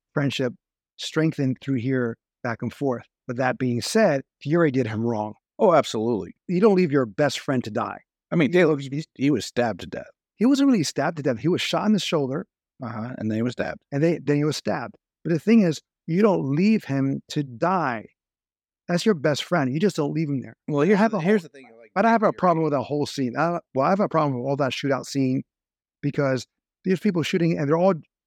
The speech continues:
Speaker 1: just shooting in one direction instead of, like, having the military, like, cover all points.
Speaker 2: Yeah, no one's
Speaker 1: Was that
Speaker 2: covering the
Speaker 1: why
Speaker 2: president.
Speaker 1: they, they all come around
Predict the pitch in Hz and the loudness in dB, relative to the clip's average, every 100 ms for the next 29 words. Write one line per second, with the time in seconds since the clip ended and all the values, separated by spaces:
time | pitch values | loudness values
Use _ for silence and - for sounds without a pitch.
0 | - 160 - 165 143 120 127 160 147 127 | -4 -4 0 0 0 0 0 0 0 0
1 | 131 - 202 202 _ _ _ _ 147 131 | -2 -2 0 -2 _ _ _ _ -4 -4
2 | - 165 165 135 147 135 - 147 143 147 | 0 2 2 0 -2 -4 -8 -2 0 2
3 | 156 - 147 135 127 - - 143 143 143 | 0 -2 -2 -2 -4 -6 -4 0 0 2
4 | 143 143 _ 147 156 214 - _ _ - | 0 -2 _ -2 0 0 -4 _ _ -8
5 | 113 98 110 117 113 - 117 - 113 110 | -6 -2 0 2 0 0 0 0 -2 0
6 | 117 110 113 110 - _ - 220 214 240 | 0 0 -6 -8 -10 _ -2 0 4 2
7 | 226 - 226 226 214 220 190 185 | 2 0 2 4 4 2 0 -2